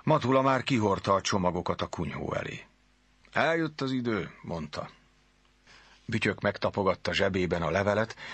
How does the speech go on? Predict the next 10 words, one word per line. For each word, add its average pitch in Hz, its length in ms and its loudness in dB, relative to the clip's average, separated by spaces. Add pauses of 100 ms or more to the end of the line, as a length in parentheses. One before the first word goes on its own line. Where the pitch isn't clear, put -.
s - 100 -6
ez 110 120 2
megnyugtatta, 98 920 -2 (360)
de 113 300 2
Gyula 135 240 2
kissé 107 380 0
kesernyésen 95 800 2
gondolt 101 400 2
az 98 140 0
indulásra, 101 720 2